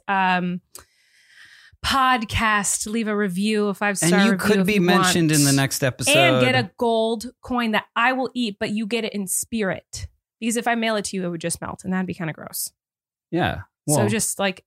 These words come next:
Speaker 1: imagine that you're eating it
Speaker 2: it's
Speaker 1: when
Speaker 2: pretty
Speaker 1: I eat
Speaker 2: hot
Speaker 1: it.
Speaker 2: outside, I think. So yeah, it, I think it would melt.
Speaker 1: So explain what we're doing right now.
Speaker 2: I'm gonna offer you a gold medal for something that I think you deserve it in.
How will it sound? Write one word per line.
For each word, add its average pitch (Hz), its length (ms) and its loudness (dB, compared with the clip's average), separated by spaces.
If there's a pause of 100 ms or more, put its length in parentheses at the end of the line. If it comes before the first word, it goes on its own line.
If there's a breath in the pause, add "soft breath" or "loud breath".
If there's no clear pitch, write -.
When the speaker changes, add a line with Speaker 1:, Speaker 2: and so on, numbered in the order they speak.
Speaker 1:
imagine 175 540 -2
that - 120 -6
you're - 80 -8
eating 170 260 -8
it 165 120 -6
Speaker 2:
it's - 80 0
Speaker 1:
when 180 80 0
Speaker 2:
pretty 185 180 2
Speaker 1:
I - 40 4
eat - 20 4
Speaker 2:
hot 156 200 4
Speaker 1:
it. 131 40 4
Speaker 2:
outside, 104 480 -2
I 90 80 -4
think. 87 260 -8
So - 180 -6
yeah, 107 220 -2
it, 104 220 -6
I 123 160 -4
think 135 200 -6
it 127 120 -4
would 123 180 -2
melt. 104 280 -2
Speaker 1:
So - 240 -2
explain 381 320 -2
what 339 100 -2
we're 294 80 0
doing 208 180 -4
right 156 140 -8
now. - 140 -10 (760)
Speaker 2:
I'm 185 160 0
gonna 208 160 0
offer 175 300 0
you 175 140 2
a 156 40 2
gold 160 260 0
medal 139 480 0
for 135 120 -2
something 139 260 2
that 135 120 2
I 131 80 4
think 131 260 -2
you 135 80 2
deserve 135 340 0
it 101 100 0
in. 80 300 -4